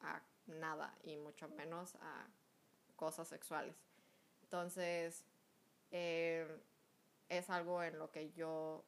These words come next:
o sea, sí tengo muy ya fija esa, eso que tengo en mi cerebro, esa opinión. Eh, pues sí, una persona bajo la influencia, siento, si,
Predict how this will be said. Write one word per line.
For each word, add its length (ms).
o 100
sea, 120
sí 160
tengo 320
muy 460
ya 240
fija 340
esa, 420
eso 320
que 300
tengo 240
en 80
mi 80
cerebro, 400
esa 180
opinión. 500
Eh, 580
pues 180
sí, 200
una 260
persona 420
bajo 220
la 80
influencia, 560
siento, 440
si, 420